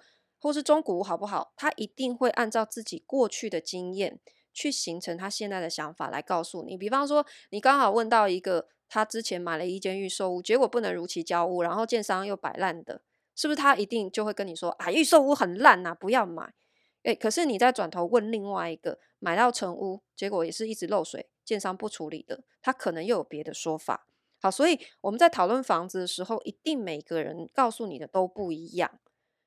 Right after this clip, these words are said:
观点也都不一样。那对你来说最重要的是，我们在面对不同的观点的时候，冷静思考，然后理性的去判断，再从里面去筛选出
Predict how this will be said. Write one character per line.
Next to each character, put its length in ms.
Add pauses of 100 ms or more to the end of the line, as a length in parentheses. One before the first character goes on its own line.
(160)
观 260
点 220
也 100
都 220
不 220
一 100
样。 180 (300)
那 180
对 220
你 120
来 120
说 180
最 200
重 160
要 160
的 100
是， 200
我 140
们 140
在 180
面 300
对 160
不 200
同 200
的 80
观 240
点 140
的 40
时 120
候， 300 (360)
冷 160
静 180
思 180
考， 380 (320)
然 200
后 400
理 180
性 280
的 100
去 160
判 300
断， 200 (220)
再 320
从 380
里 180
面 400
去 300
筛 260
选 300
出 340